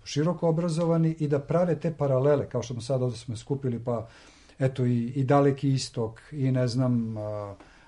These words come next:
a, ta, ta sredina, što je jude-, judeizam, pa onda i ovaj zapadni basen,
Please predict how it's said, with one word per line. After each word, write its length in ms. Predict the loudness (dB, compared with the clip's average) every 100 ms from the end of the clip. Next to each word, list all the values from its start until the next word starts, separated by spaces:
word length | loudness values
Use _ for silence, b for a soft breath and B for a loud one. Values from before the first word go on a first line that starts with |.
| -12
a, 360 | -8 -6 -4 -2
ta, 200 | -2 0
ta 120 | 0
sredina, 640 | 0 2 4 6 6 4 -4 -18 -20
što 260 | -10 -6
je 300 | -4 -4 -4
jude-, 260 | -4 -2 -2
judeizam, 680 | -2 2 4 4 2 -4 -4
pa 80 | 0
onda 280 | 2 2 2
i 40 |
ovaj 180 | 2 4
zapadni 420 | 4 4 0 -4
basen, 520 | -4 -4 -6 -8 -10